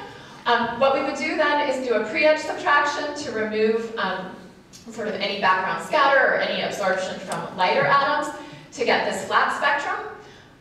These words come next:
And then what we need to do is actually extract the X S. This is typically done by applying, um,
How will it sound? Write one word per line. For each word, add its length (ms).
And 200
then 180
what 160
we 60
need 160
to 100
do 100
is 120
actually 420
extract 540
the 80
X 200
S. 400
This 140
is 180
typically 380
done 400
by 480
applying, 500
um, 200